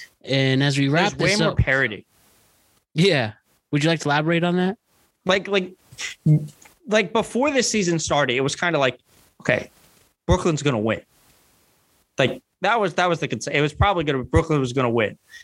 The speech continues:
Speaker 1: And
Speaker 2: And
Speaker 1: they
Speaker 2: it was,
Speaker 1: just got
Speaker 2: it was
Speaker 1: the
Speaker 2: just
Speaker 1: ass
Speaker 2: like, it
Speaker 1: whooped
Speaker 2: kinda
Speaker 1: today.
Speaker 2: brought us back to, like, those Golden State years when they just won every year, with K D. But, like,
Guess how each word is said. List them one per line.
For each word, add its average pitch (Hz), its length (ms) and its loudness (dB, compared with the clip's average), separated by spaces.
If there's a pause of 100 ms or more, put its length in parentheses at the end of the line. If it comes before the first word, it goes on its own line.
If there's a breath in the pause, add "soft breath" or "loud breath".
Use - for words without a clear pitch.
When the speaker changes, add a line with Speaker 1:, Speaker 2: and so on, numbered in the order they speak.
(100)
Speaker 1:
And 123 80 -2
Speaker 2:
And - 20 0
Speaker 1:
they 143 60 2
Speaker 2:
it 147 40 2
was, 147 100 0
Speaker 1:
just 156 40 -8
got 156 80 2
Speaker 2:
it 151 40 0
was 147 120 -2
Speaker 1:
the 151 80 -4
Speaker 2:
just - 120 0
Speaker 1:
ass - 40 -2
Speaker 2:
like, 147 220 0
it 190 40 0
Speaker 1:
whooped 156 140 -4
Speaker 2:
kinda 185 180 0
Speaker 1:
today. 190 100 -2
Speaker 2:
brought 180 180 0
us 165 120 -4
back 156 280 -2
to, 151 80 -4
like, 135 140 -2
those 127 180 -2
Golden 135 260 0
State 151 300 -2
years 156 320 0
when 127 120 0
they 127 100 2
just 120 180 -4
won 131 140 0
every 139 220 2
year, 160 240 0 (280 soft breath)
with 147 140 -2
K 131 120 2
D. 151 340 0 (300 loud breath)
But, 180 160 -2
like, 165 220 -2